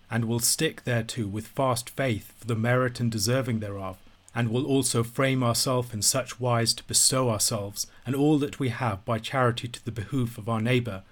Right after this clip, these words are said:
as Christ spent himself wholly for our profit, then do we truly remember Christ's death, and being thus followers of Christ's steps, we shall be sure to follow him thither, where he sitteth now with the Father and the Holy Ghost,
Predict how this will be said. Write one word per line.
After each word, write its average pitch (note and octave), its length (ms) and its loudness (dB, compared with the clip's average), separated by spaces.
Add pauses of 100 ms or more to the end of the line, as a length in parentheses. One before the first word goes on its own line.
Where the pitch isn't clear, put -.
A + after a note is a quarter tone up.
(280)
as A2+ 100 -2
Christ A#2+ 360 2
spent C3 320 0
himself A#2 420 0
wholly B2+ 320 0
for A#2+ 220 -4
our C3 160 2
profit, G2+ 520 -10 (300)
then B2+ 180 2
do C#3+ 160 4
we C3 160 2
truly C3+ 440 0
remember A2+ 460 2
Christ's A2+ 400 0
death, A#2 400 -2 (300)
and A#2+ 140 0
being B2+ 220 4
thus B2 240 2
followers A#2+ 500 2
of A2 100 -6
Christ's A#2+ 360 2
steps, - 500 0 (240)
we A#2+ 80 2
shall B2 240 4
be A#2+ 140 0
sure A2 360 0
to A2+ 120 -4
follow B2+ 340 0
him A2 240 -2
thither, G2+ 340 0 (220)
where A#2 140 -2
he A#2 100 -2
sitteth C3 480 2
now B2+ 260 2
with G#2+ 220 -4
the A#2 60 -6
Father A2+ 500 0
and A2+ 100 0
the G#2+ 40 2
Holy A2+ 280 -2
Ghost, G2+ 520 -6